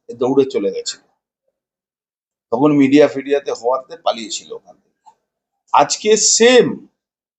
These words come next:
আমার যতটুকু ধারণা আছে, এই বোমটা জেহাদিরা যে মজবুত, মজুত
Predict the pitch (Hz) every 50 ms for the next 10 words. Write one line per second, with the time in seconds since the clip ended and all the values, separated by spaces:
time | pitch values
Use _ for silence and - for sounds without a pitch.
0 | _ _ _ _ _ _ _ _ _ _ _ _ - 110 117 135 151 175 170 156
1 | 165 170 - 170 156 160 156 143 123 110 110 107 107 107 107 101 98 98 - -
2 | 135 - - - _ - 120 123 123 120 127 131 131 _ _ _ - _ _ _
3 | _ _ _ _ _ _ _ _ - 110 117 120 127 110 104 120 120 104 104 104
4 | 101 98 98 113 120 117 113 110 113 113 104 104 95 95 95 98 107 95 _ _
5 | _ _ _ 98 95 92 101 98